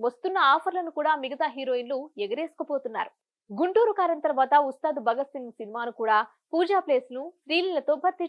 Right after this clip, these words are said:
చేశారు. అంతేకాదు, రీసెంట్ గా ఓ క్రేజీ ఆఫర్ కూడా మరో హీరోయిన్ ఎగరేసుకుపోయినట్లుగా తెలిసిందే. మాస్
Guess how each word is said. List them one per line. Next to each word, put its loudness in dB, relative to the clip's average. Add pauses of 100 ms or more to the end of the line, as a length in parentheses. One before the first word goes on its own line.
చేశారు. -4 (360)
అంతేకాదు, -4 (240)
రీసెంట్ 0
గా 8 (160)
ఓ 4 (160)
క్రేజీ 0
ఆఫర్ 2
కూడా 6 (280)
మరో 0 (100)
హీరోయిన్ -2
ఎగరేసుకుపోయినట్లుగా -6
తెలిసిందే. -8 (460)
మాస్ 6